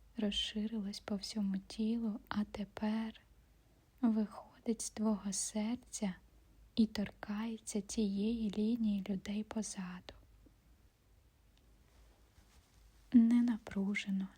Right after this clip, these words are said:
не силою, просто теплом. Подумки собі скажи, або пошепки, чи вголос, як тобі зручно. "Дякую всім, хто був до мене.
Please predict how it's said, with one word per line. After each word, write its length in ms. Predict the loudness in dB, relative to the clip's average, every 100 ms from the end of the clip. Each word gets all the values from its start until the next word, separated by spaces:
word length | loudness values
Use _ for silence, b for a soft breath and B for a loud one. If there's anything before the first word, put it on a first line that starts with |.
| 4
не 180 | 6 6
силою, 760 | 4 2 2 2 2 -2 -4 -12 -20 _ _ _
просто 560 | -12 -6 -4 -4 -2 -4
теплом. 600 | -4 -8 -8 -8 -8 -8 -12 -20 -20 -20 -20 _ _ _ -20 -20 -20 -20 -14
Подумки 520 | -4 2 4 4 0
собі 340 | -2 -4 -4
скажи, 800 | -6 -6 -8 -8 -6 -4 -2 -4 -12 -20 0
або 240 | 2 2
пошепки, 840 | 0 -2 -2 0 -2 -6 -8 -10 -14 -12
чи 160 | -8 -8
вголос, 760 | -6 0 0 0 -4 -8 -12 _ -6 2
як 240 | 2 0
тобі 240 | -6 -4 -2
зручно. 680 | -2 -4 -6 -8 -6 -6 -8 -16 -20 -20 -20 -20 _ _ _ _ _ _ _ 6
"Дякую 640 | 6 6 -2 -6 -10 -10 -10
всім, 460 | -8 -6 2 4 4 0 -20
хто 340 | -20 -10 -4 -2
був 300 | 0 0 0
до 160 | -2
мене. 400 | -2 -2 -6 -10